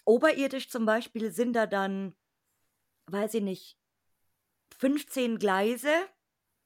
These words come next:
die aber alle aktiv sind. Und das heißt, du müsstest erstmal über diese fünfzehn aktiven Gleise, wo ständig Verkehr ist, da fahren auch I C Es, Regio, ähm, Bimmelbahn, die S-Bahn, alles fährt da irgendwie und da müsstest du erstmal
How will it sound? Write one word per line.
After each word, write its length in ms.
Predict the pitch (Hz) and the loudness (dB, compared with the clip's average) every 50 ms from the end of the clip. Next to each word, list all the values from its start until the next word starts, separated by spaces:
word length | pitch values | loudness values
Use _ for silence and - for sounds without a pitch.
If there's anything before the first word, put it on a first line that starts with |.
| _ _ _ _ - | _ _ _ _ -2
die 160 | 240 262 - | 0 0 2
aber 260 | - 220 - 226 - - | 2 2 4 4 4 4
alle 200 | 240 269 262 - | 4 4 4 4
aktiv 400 | 254 254 - - - 269 269 262 | 2 2 0 -8 -6 -6 -6 -6
sind. 240 | - 190 175 175 | -6 -6 -6 -6
Und 100 | 170 180 | -4 -4
das 160 | 180 180 - - | -6 -4 -2 -2
heißt, 200 | 220 226 226 - | -2 -2 0 -2
du 60 | 214 | 0
müsstest 580 | 196 214 262 311 - - - 202 208 - - - | 0 2 0 -2 -4 -4 -6 -6 -6 -6 -6 -2
erstmal 720 | - 202 240 294 - - - 190 170 170 170 180 190 214 - - - - - - - - _ _ _ | 0 0 0 0 -2 -6 -8 -6 -4 -2 -2 -2 -4 -4 -8 -12 -20 -20 -20 -20 -20 -20 _ _ _
über 220 | - 240 226 233 226 | -4 -2 0 0 0
diese 240 | 180 233 202 214 208 | -2 -2 -2 -4 -4
fünfzehn 540 | - - 254 294 302 - - - 233 233 | -4 -4 -4 -4 -6 -6 -6 -4 -4 -2
aktiven 540 | - - 208 - - - 254 240 - 233 220 | -2 -4 -6 -8 -6 -8 -6 -4 -2 -2 -2
Gleise, 520 | - 196 196 202 220 254 262 269 262 214 180 | 0 2 2 4 2 2 2 0 -4 -2 -2
wo 100 | 214 190 | -6 -6
ständig 640 | - - - 220 226 262 320 349 320 - - - - | -6 -4 2 4 4 4 4 0 -4 -6 -8 -12 -4
Verkehr 440 | - 247 226 233 - 277 269 233 131 | -2 -2 -2 -2 -2 -2 0 2 0
ist, 140 | 175 - - | 0 -2 -4
da 80 | 190 180 | -10 -8
fahren 260 | - - 202 208 202 | -4 -2 -2 0 0
auch 120 | 185 185 - | -2 -4 -4
I 140 | - 233 226 | -8 -8 -8
C 360 | - 247 208 - 220 220 214 214 | -6 -8 -6 -4 -2 0 0 -2
Es, 200 | 208 - - 180 | -2 -6 -8 -4
Regio, 720 | 226 240 240 175 170 202 196 202 196 190 190 190 185 185 - - - - - - - _ _ - | -4 -2 -4 -4 -4 -2 0 0 2 2 2 0 0 -4 -8 -20 -20 -20 -20 -20 -20 _ _ -2
ähm, 320 | - 196 196 196 190 165 - - | 0 0 2 0 -2 -4 -2 2
Bimmelbahn, 720 | 269 285 269 262 247 226 233 220 220 220 214 214 214 214 | 4 4 6 4 4 4 4 4 4 4 2 2 0 -2
die 140 | 202 208 - | -4 -2 0
S-Bahn, 600 | - 247 262 - - - 214 214 208 214 214 220 | 0 -2 -2 -4 -2 0 0 2 2 0 0 -2
alles 360 | - - 220 254 294 294 - | -2 -2 0 0 0 -2 -4
fährt 280 | - - 202 185 202 214 | -6 -4 -2 -2 0 0
da 100 | 226 214 - | 0 0 0
irgendwie 340 | - 226 240 240 - 226 226 | 0 -2 -2 -2 -4 -4 -4
und 120 | 202 202 | -2 -2
da 80 | 190 185 | -2 0
müsstest 500 | 196 208 233 233 - - 214 196 - 220 | 0 0 -2 -2 -4 -8 -10 -8 -4 -4
du 60 | 214 | -2
erstmal 640 | - - 202 226 226 - 196 190 185 185 180 180 | 0 0 -2 -2 -4 -6 -6 -4 -4 -4 -4 -6